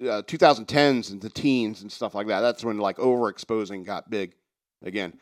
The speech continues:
Do you follow <laughs> cinematography at all? <laughs> Or is this just, I'm just a crazy person?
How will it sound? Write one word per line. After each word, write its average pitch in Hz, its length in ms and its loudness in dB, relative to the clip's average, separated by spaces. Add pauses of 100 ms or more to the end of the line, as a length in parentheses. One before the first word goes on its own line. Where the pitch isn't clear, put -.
(140)
Do 180 80 -2
you 202 80 0
follow 202 320 8
<laughs> - 160 -4
cinematography 196 880 6
at 185 120 0
all? 208 440 0
<laughs> - 20 -20
Or 196 140 6
is 165 100 2
this 160 160 -10
just, - 240 -20 (400)
I'm 131 200 2
just 135 200 -6
a 123 40 -6
crazy 110 320 0
person? - 340 -12